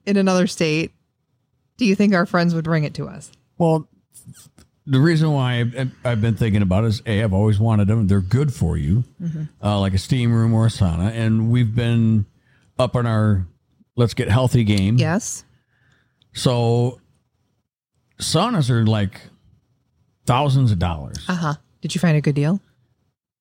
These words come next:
Speaker 2: Two hundred and fifty.
Speaker 1: Okay. I need
Speaker 2: Two hundred fifty dollars.
Speaker 1: Can we pause for one minute, please?
Speaker 2: Two hundred fifty dollars.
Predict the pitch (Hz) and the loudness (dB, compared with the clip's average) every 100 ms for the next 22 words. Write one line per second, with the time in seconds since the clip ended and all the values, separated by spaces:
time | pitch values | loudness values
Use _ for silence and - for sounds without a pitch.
0 | _ _ _ - 143 131 110 90 98 - | _ _ _ 0 2 2 -2 -2 -2 -2
1 | - - _ - 151 127 - _ _ _ | -12 -18 _ -6 -4 -8 -16 _ _ _
2 | _ _ _ _ - 196 196 226 233 220 | _ _ _ _ 0 2 4 2 0 -6
3 | _ _ - 202 139 110 156 - 90 73 | _ _ -2 0 2 0 0 0 -2 -2
4 | 69 - 240 233 262 - 131 - 185 - | -8 -8 -2 -2 -2 -4 -4 -6 -16 -16
5 | - - _ _ _ _ - 175 160 151 | -18 -20 _ _ _ _ -4 0 2 0
6 | 143 151 - 165 175 - - _ _ _ | -4 -8 -10 -12 -12 -16 -20 _ _ _
7 | - - 180 175 127 - 156 127 98 76 | -2 2 2 2 -2 0 0 0 0 -2
8 | 58 - | -8 -14